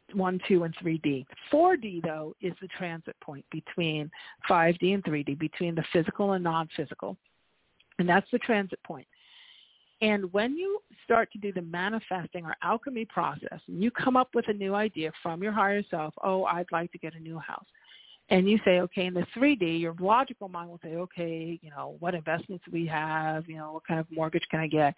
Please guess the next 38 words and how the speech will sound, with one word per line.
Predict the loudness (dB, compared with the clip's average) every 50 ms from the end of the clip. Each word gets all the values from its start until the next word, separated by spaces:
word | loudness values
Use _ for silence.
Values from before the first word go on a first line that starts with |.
| -6 -14 -14 -12 -12 -14 -8 _
But | 2 2 2
from | 4 2
a | 2 4 4
five | 2 0 0 0 -4
D | -8 -14
perspective, | -12 -12 -14 -14 _ -12 -12 -12 _ _ -6 -4 -4 -6 -8 -14 _ _ _ _ _ _ _ _ _ _ _ _ _ _
the | -6 -2 2
five | 4 4 4 4 2
D, | -4 -6 -4 -4 -6 -8 -4
your | -4 -4 0
higher | 2 2 2 0 -2 -2
self | -6 -6 -6 _ -12
wants | -14 -14 _ _ -20
to | -6 -2
send | -2 -2 -2 -4 -8 -6
you | -6 -6 -6 -6 -6 -4
access | -6 -6 -4 -4 -4 -4 -4 -6 _ -4
to | -4
the | -2 -2
house. | -4 -4 -4 -6 _ _ _ _ _ -20 _ -20 -20 -20 -20 _ _
And | 2 4 4 2 0 0 4
so | 6 6 8 6 4 2 0 _ _ _ _ _ _ _
what | -4 2 4 6 6
it | 4 2
will | 0 -6
do, | -6 -4 -4 -4 -2 -2
if | -4 -6 -6 -8
you | -8 -8 -6
know | -4 -4 -2 0
how | 0 0 -2
to | -2 -4
do | -4 -4 -4 -2 0
alchemy, | -2 -2 -2 -2 -4 -8 -8 -6 -6 -6 -8 -8 -10 _ _ -2
alchemy, | 4 4 4 4 4 0 0 2 2 2 0 -2 _ _ -20 -20 -20 -20 _ -10
um, | -2 -2 -2 -2 -2 -2
multidimensional | 2 2 2 4 4 4 2 4 4 4 4 4 2 0 0 2
manifesting | 6 6 8 8 6 6 6 4 4 2 -4 -8 0
practices, | 4 4 4 4 2 0 -4 -2 0 2 2 2